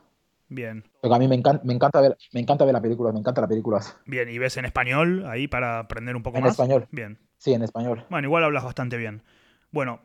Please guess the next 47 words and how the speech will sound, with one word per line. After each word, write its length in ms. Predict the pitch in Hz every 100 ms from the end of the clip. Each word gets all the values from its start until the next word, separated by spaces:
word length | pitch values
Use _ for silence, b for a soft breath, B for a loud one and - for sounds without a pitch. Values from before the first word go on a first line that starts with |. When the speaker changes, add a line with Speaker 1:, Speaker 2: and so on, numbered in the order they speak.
| _ _
Speaker 1:
eh, 180 | 127 127
la 120 | 127
pregunta 300 | 131 175 180 -
ocho, 480 | 165 - 131 113 - -
primer 300 | 139 180 185
recital 520 | 160 - 135 165 170
que 120 | 151
recuerdes. 680 | 143 135 151 127 117 110 -
¿Has 160 | 139 -
ido 160 | 170
a 40 | 151
algún 200 | 143 147
recital? 560 | 127 127 139 175 180
E-, 280 | 143 117 120
eres 140 | 127 110
joven 320 | 131 117 107
todavía, 340 | 110 113 110
¿no? 140 | 135 165
Pero, 340 | 110 107 104 -
eh, 40 | 123
¿algún 280 | 113 120 139
concierto? 640 | 120 - 156 170 165 - -
Speaker 2:
Sí, 180 | 180 147
he 80 | 160
ido 200 | 156 156
a 20 |
un 80 | 156
concierto 560 | 139 127 151 151 - _ _ -
porque 260 | 127 123 120 -
tengo 220 | 131 151 151
un 120 | 139
amigo, 580 | 131 147 160 160 156 -
tengo 160 | 135
un 80 | 139
amigo 240 | 127 139 139
en 60 |
el 180 | 127 120
club 320 | 123 143 143
que 720 | - 127 120 117 113 107 104 101
trabaja 300 | 117 120 123
en 80 |
una 300 | 123 123 120
empresa 280 | 113 120 123
de, 60 | 117
para 180 | 117 110
organizar 400 | 107 107 117 113
eventos. 500 | 110 117 110 104